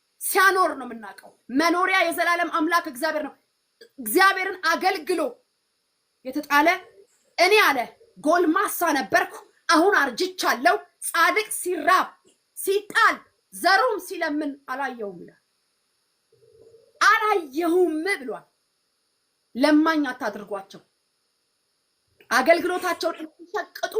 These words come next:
አታድርጓቸው። ደናዎቹን አገልጋዮች አታበላሿቸው። እንዲሸቅጡ አታድርጓቸው። በየቤቱ የሄዱ የግል ነብይ እንዲሆኑ አታድርጓቸው። በየቤቱ የሄዱ ፖስታ እንዲለቃቅሙ አታድርጓቸው።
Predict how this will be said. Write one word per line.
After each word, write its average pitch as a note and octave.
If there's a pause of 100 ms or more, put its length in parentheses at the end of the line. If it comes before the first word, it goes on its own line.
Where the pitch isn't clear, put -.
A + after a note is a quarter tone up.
አታድርጓቸው። B3 (1800)
ደናዎቹን F#4
አገልጋዮች D#4 (460)
አታበላሿቸው። C4 (480)
እንዲሸቅጡ D#4
አታድርጓቸው። F#3+ (220)
በየቤቱ E4 (140)
የሄዱ E4+ (320)
የግል E4
ነብይ E4
እንዲሆኑ C#4
አታድርጓቸው። G3+ (600)
በየቤቱ E4+
የሄዱ E4+
ፖስታ -
እንዲለቃቅሙ D#4
አታድርጓቸው። -